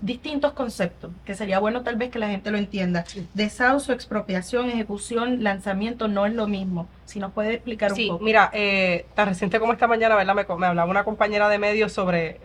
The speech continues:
Speaker 3: una amenaza de desahucio que le llega a alguien, ¿no? Eh, el desahucio es un proceso judicial. Hay una cosa que es la carta que a veces mandan los caseros, se da mucho en estos contextos de ley veintidós, donde le dicen a la gente que en treinta días te tienes que ir.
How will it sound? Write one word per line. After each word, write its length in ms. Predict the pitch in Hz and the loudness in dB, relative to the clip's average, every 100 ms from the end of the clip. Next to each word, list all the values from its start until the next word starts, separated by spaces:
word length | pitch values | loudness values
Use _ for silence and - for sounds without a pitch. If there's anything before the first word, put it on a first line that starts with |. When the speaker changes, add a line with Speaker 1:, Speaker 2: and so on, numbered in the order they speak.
| 180 | -8
Speaker 3:
una 180 | 196 190 | -2 0
amenaza 340 | 208 196 190 | 2 2 4
de 60 | 214 | 2
desahucio 360 | 190 196 185 202 | 4 2 2 -2
que 120 | 180 | 0
le 80 | 175 | 2
llega 220 | 175 175 | 4 2
a 40 | |
alguien, 320 | 160 160 160 | 2 -4 -2
¿no? 160 | 180 214 - - - - | -2 -2 -10 -20 -20 -2
Eh, 240 | 202 208 | 0 2
el 80 | 214 | 2
desahucio 400 | 220 254 262 311 | 4 8 6 6
es 40 | 269 | 0
un 80 | |
proceso 380 | 220 240 262 269 | 0 0 0 -4
judicial. 580 | 240 196 175 196 165 143 - | -4 -4 -2 2 2 2 -4
Hay 160 | 170 185 | -2 4
una 180 | 233 233 | 6 6
cosa 240 | 262 294 | 4 2
que 100 | - | -2
es 80 | 190 | 4
la 200 | 226 233 | 2 6
carta 400 | 185 202 254 233 | 6 6 6 4
que 80 | 180 | 4
a 20 | |
veces 300 | 175 214 214 | 2 -2 0
mandan 260 | 214 220 | 2 2
los 120 | 220 - | 0 0
caseros, 420 | 190 - 220 220 | -2 2 2 2
se 80 | 196 | 0
da 120 | 170 | 0
mucho 220 | 190 220 | -2 -2
en 60 | 214 | -2
estos 200 | 214 220 | -4 -4
contextos 460 | 202 180 180 220 | -4 -4 -2 2
de 80 | 202 | 2
ley 100 | 180 | 2
veintidós, 360 | 190 196 208 208 | -2 -2 2 4
donde 160 | 208 | 4
le 60 | 180 | 2
dicen 200 | 175 196 | 2 6
a 60 | |
la 100 | 196 | 6
gente 240 | 190 196 202 | 4 0 0
que 60 | |
en 100 | 180 | 0
treinta 340 | 165 165 160 180 | -2 -6 0 0
días 220 | 180 190 | 2 0
te 100 | 190 | -2
tienes 200 | 175 160 | -6 -4
que 140 | 220 196 | -2 0
ir. 200 | 165 | -2